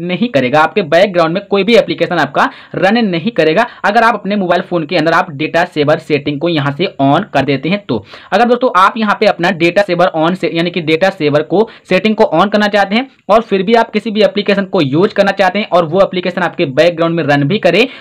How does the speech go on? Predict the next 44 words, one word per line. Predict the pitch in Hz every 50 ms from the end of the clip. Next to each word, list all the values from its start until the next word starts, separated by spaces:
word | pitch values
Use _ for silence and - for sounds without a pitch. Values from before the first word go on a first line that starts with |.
| - -
तो | - 233
आप | 247 277 262 254
यहाँ | 226 214 214
से | - 220
देखने | 190 190 185 208 208
को | 208 202
मिलेगा | 208 202 196 - - -
allow | 165 165 165 180 214 220
to | - 208 196 170
use | 143 160 175 202 202
data | 165 165 143 143 160 185 196
while | 165 156 180 196 156
data | 156 156 139 160 165
saver | - - 151 156 175 -
is | 160 170 175 -
on, | - 127 120 107 - - - - -
यानी | 190 220
कि | 220 240
यहाँ | 220 202 180 202 226
से | 220 226
आप | 208 214 214 -
उस | 196 196 208
एप्लीकेशन | 196 - 196 185 175 190 - 185 175
को | 175 196
आप | 170 170 175 - -
परमिशन | 156 151 156 160 156 175 170 147
दे | 135 165 175
सकते | 170 156 151 - 175
हैं | 226 302 - - - - -
कि | 220 233
जब | 190 233
अपने | 240 240 240 226 240
मोबाइल | 226 196 202 202 208
फोन | 208 208 208 196
के | 185 208
अंदर | 196 190 190
आप | 190 190 196
यहाँ | 190 175 165 -
पे | 190 156
डेटा | 151 165 165 180 180
सेवर | 175 165 160 170 156 - 139
on | 151 185 208 185
कर | 160 143 139
दें | 151 208